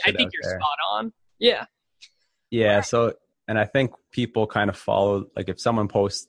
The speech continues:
Speaker 2: that they won a hundred thousand dollars or whatever, um, and they post that, I think the, the people who see that post, they're kind of, they're not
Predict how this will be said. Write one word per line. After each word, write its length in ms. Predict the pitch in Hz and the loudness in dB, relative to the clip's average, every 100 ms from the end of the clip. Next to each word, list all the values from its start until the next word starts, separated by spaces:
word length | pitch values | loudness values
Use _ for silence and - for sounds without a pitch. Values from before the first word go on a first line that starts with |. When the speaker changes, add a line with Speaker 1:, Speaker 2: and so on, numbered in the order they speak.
| - | -4
Speaker 2:
that 160 | 90 | -4
they 80 | 80 | -2
won 200 | 87 90 | -2 -2
a 60 | 87 | -2
hundred 260 | 87 87 | -4 -6
thousand 340 | 82 82 85 85 | -2 -2 -2 -2
dollars 420 | 78 85 87 87 | -2 0 -2 -4
or 60 | 90 | -4
whatever, 480 | 87 87 90 87 _ _ _ _ _ _ _ _ _ _ | -2 -2 -2 -6 _ _ _ _ _ _ _ _ _ _
um, 320 | - 92 90 87 | 0 2 2 2
and 100 | 98 | 0
they 60 | |
post 320 | 95 131 123 | 2 2 2
that, 280 | 117 117 113 - | 4 4 4 0
I 80 | 110 | -2
think 280 | 131 120 | -2 -2
the, 140 | - 107 - | -2 -4 -4
the 100 | 113 | -6
people 320 | - 139 135 | 0 2 4
who 100 | 110 | 4
see 300 | 104 - 113 | 0 0 2
that 300 | 107 101 - | 4 4 2
post, 380 | - 107 107 - | -2 2 2 0
they're 120 | 113 | -2
kind 320 | 107 - 113 113 | -2 0 2 2
of, 220 | 104 - _ | 0 -6 _
they're 140 | - 110 | -4 0
not 240 | 117 - | 2 0